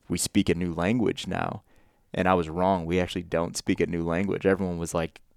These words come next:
on the same page, no matter if they started in two thousand and twelve or two thousand and twenty-one. Um,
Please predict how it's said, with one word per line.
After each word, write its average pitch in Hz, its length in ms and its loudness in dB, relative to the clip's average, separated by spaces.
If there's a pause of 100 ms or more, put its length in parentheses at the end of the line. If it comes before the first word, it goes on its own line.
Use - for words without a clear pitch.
(140)
on 95 360 4
the 87 100 -2
same 90 300 0
page, 90 500 0
no 92 140 -2
matter 90 260 2
if - 100 -6
they 90 160 2
started 87 460 -4
in 85 140 -6
two 98 140 -8
thousand 87 360 -2
and 85 120 -8
twelve 95 440 0
or 85 240 -4
two - 140 -8
thousand 87 400 -6
and 85 200 -10
twenty-one. 90 720 -6 (580)
Um, 85 480 -2